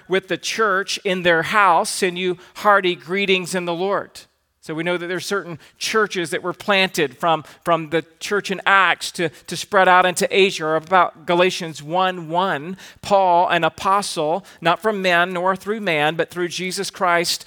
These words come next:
and God the Father who raised him from the dead, and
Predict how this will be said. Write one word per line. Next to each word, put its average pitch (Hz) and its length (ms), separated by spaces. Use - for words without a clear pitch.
and 170 320
God 175 320
the 160 80
Father 180 560
who 160 160
raised 170 320
him 175 200
from 175 220
the 151 100
dead, 170 540
and 160 360